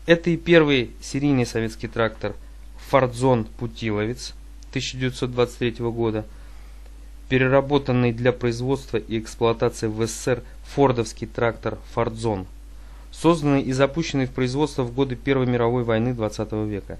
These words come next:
Строительство Горьковского аз-, автозавода тысяча девятьсот двадцать девятый тридцать второй годы, реконструкция московского зила в годы первой пятилетки,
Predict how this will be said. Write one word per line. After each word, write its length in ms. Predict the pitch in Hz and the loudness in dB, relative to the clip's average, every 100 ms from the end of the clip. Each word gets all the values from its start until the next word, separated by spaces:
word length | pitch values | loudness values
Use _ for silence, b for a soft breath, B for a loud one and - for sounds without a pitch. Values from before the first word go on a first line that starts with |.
| B B B B B | B B B B B
Строительство 680 | - 127 147 160 156 - 135 | -2 4 4 4 -4 0 -2
Горьковского 920 | 123 139 156 143 123 - - 113 113 | 0 2 2 2 -2 -2 -2 2 2
аз-, 160 | 113 117 - | 2 -2 -4
автозавода 960 | 123 - 117 120 113 110 98 101 110 113 - | -6 -4 -2 0 0 0 -2 -2 -2 -4 -8
тысяча 220 | 120 123 | -6 -4
девятьсот 320 | 120 117 117 | -6 -4 0
двадцать 340 | 113 113 113 | 0 0 -4
девятый 380 | 113 113 110 110 | -2 0 0 -2
тридцать 240 | 104 113 - | -8 -10 -2
второй 260 | 113 113 | 0 0
годы, 320 | 110 110 104 101 B B - | 0 -2 -2 -8 B B -4
реконструкция 720 | 113 131 131 - 175 175 131 | 0 2 2 0 -4 0 2
московского 640 | 123 123 147 147 - 127 | 2 2 -4 -4 0 2
зила 380 | 117 113 110 107 | 2 0 0 0
в 120 | 104 | -2
годы 220 | 113 117 | -2 -2
первой 300 | 113 123 117 | -4 -2 -2
пятилетки, 640 | 113 - 117 117 113 - | -4 -6 -4 -2 -4 -8